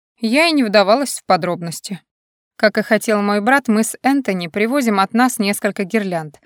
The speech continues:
соединяем их в одну цепочку и протягиваем от самых ворот к входной двери дома Энтони.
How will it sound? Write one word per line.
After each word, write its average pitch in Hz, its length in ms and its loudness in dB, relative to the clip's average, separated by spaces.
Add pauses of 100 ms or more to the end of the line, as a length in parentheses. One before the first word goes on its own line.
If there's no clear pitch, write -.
(320)
соединяем 240 720 2
их - 140 -4
в 202 80 0
одну 202 240 2
цепочку 202 680 -6 (200)
и 269 80 -4
протягиваем 202 800 0 (260)
от 208 200 2
самых 202 340 0
ворот 226 400 0 (160)
к - 80 -20
входной 254 460 0
двери 202 320 0
дома 202 340 0
Энтони. 160 440 -8